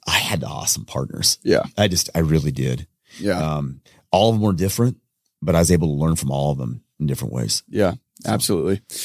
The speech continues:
Speaker 1: yeah.
Speaker 2: So, dude, you're, I mean, obviously your life is so freaking remarkable, and kind of the point of the podcast and, and the goal is, like, obviously, you know, you're inspiring and, like, you're obviously very humble about it, but you know, you're inspiring. What you've done is inspiring. And my goal is to go and show everyone how you're relatable.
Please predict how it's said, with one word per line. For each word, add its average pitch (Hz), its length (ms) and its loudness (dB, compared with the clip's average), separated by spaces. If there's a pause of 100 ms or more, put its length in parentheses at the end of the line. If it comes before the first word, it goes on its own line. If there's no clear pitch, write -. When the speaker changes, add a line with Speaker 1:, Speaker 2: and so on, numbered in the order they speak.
Speaker 1:
yeah. - 120 -10
Speaker 2:
So, - 140 2
dude, 139 220 4
you're, 135 140 6
I 120 60 2
mean, 139 120 4
obviously 139 420 4
your 139 120 4
life 117 320 4
is 107 140 2
so 107 240 2
freaking 101 320 -2
remarkable, 98 500 -4
and 107 100 -4
kind 135 140 0
of 147 40 0
the 120 140 -4
point 117 180 0
of 104 60 -4
the - 80 -12
podcast 110 640 -2
and, 107 160 -2
and 104 160 -2
the 98 60 -4
goal 104 320 2
is, 104 100 0
like, 104 140 0
obviously, 113 640 0 (460)
you 139 180 6
know, 131 180 6
you're 117 220 4
inspiring 92 760 0
and, 110 160 -2
like, 101 160 -4
you're 98 120 0
obviously 113 340 2
very 104 240 0
humble 110 260 2
about 95 220 2
it, 92 60 -2
but 95 100 0
you 107 100 2
know, 113 140 6
you're 101 140 4
inspiring. 87 460 -2
What 85 100 -2
you've 85 120 -4
done 95 160 2
is 87 120 -2
inspiring. 87 680 -2
And 101 360 -2
my 113 260 4
goal 113 240 2
is 104 100 0
to - 80 -6
go 104 140 0
and 98 100 0
show 101 220 2
everyone 95 180 0
how 117 100 0
you're 87 200 -4
relatable. 82 440 -6